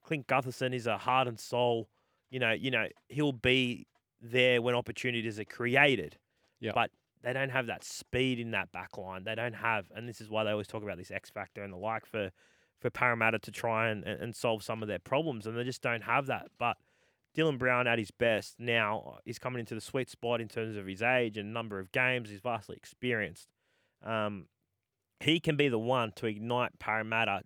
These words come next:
Speaker 1: to, to being a, a finals contender again.
Speaker 2: What do you think, Eels fans? One three hundred oh one eleven seventy. Do you agree with Michael Carianis?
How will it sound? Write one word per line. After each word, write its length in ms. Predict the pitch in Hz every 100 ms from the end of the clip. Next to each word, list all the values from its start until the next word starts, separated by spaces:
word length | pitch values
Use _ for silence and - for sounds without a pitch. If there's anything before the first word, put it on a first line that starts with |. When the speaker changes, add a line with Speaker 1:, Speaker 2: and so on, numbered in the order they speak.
| -
Speaker 1:
to, 180 | 113 92 _
to 80 | -
being 280 | 110 117 110
a, 140 | 104 95
a 100 | 107
finals 380 | - 110 110 104
contender 440 | - - 113 127
again. 200 | 123 92 78 _ _ _ - _ _ _ _ _ _ _
Speaker 2:
What 140 | 139
do 40 | 143
you 80 | 143
think, 260 | 156 165
Eels 280 | 160 151 151
fans? 600 | 151 147 165 175 - -
One 220 | 139 151
three 220 | 151 165
hundred 280 | 147 147 147
oh 140 | 139 139
one 160 | 135
eleven 260 | 135 135 120
seventy. 500 | - 143 131 127 151
Do 120 | 139
you 160 | 139 127
agree 280 | 113 127
with 100 | 131
Michael 260 | 127 127 -
Carianis? 800 | - 120 117 131 156 - -